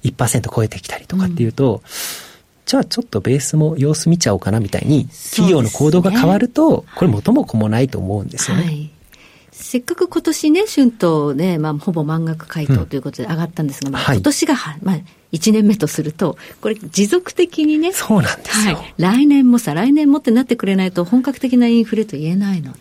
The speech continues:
Speaker 2: で。
Speaker 1: はい。なので、来年の二月、
Speaker 2: うん。
Speaker 1: 三月ぐらいまでは、
Speaker 2: はい。
Speaker 1: 政府はそこを見守りたい、日銀はそこを見守りたいっていうのが、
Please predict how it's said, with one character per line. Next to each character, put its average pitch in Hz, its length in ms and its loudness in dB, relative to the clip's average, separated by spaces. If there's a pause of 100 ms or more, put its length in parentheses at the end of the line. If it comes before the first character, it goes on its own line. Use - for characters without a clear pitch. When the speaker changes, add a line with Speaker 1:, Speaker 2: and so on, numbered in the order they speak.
(140)
Speaker 2:
で。 151 80 -2
Speaker 1:
は 131 180 2
い。 107 160 0 (280)
な 196 80 4
の 190 180 2
で、 220 220 2
来 160 320 2
年 170 320 2
の 202 180 2
二 143 160 4
月、 170 220 0
Speaker 2:
う - 20 -8
ん。 - 20 -4
Speaker 1:
三 147 320 -4
月 156 320 -4
ぐ 160 120 0
ら 151 120 2
い 135 60 0
ま 135 140 0
で 135 80 2
は、 180 240 2
Speaker 2:
は 185 160 -2
い。 151 100 -10 (240)
Speaker 1:
政 135 280 -2
府 - 80 -8
は 107 80 -4
そ 123 120 -6
こ 127 140 -4
を - 20 -2
見 120 140 0
守 175 300 4
り - 20 0
た 175 120 0
い、 - 60 -6
日 120 240 -2
銀 143 80 -2
は 131 60 -4
そ 147 100 -4
こ 165 100 -2
を 147 40 2
見 139 120 0
守 180 300 4
り 190 40 0
た 190 120 -2
い 190 60 2
っ - 40 -4
て - 160 -18
い - 40 -4
う 220 40 2
の 233 100 4
が、 262 260 2